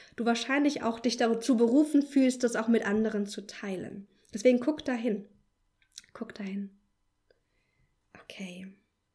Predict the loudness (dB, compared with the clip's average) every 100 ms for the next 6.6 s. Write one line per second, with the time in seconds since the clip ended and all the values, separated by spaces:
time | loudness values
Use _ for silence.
0 | _ _ _ _ _ _ -20 -20 -20 _
1 | -20 _ _ _ _ _ -8 -4 -2 -2
2 | -2 -2 -2 2 2 2 -2 0 0 -2
3 | -4 -2 0 -2 -2 -2 -2 -4 -6 -2
4 | 0 0 -2 -6 -6 -10 -6 -6 -2 -2
5 | 2 2 2 2 -2 -2 -4 -4 -8 -8
6 | -10 -14 -16 -16 -20